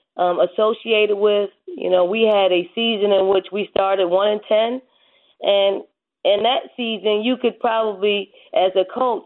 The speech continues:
you thinking, you know, that you're at the depths of, of just packing it in and not wanting to co-, continue, but it never felt like a one and ten season. That was because of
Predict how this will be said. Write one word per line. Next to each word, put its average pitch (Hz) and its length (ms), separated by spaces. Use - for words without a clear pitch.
you 196 340
thinking, 214 460
you 185 160
know, 190 240
that 190 220
you're 220 180
at 202 240
the 185 100
depths 214 520
of, 190 300
of 175 340
just 208 300
packing 226 400
it 214 140
in 214 320
and 196 160
not 196 220
wanting 202 460
to 202 140
co-, 202 60
continue, 214 600
but 196 260
it 247 180
never 254 380
felt 190 240
like 165 240
a 175 60
one 185 220
and 175 180
ten 190 240
season. 185 340
That 196 220
was 233 180
because 185 400
of 175 240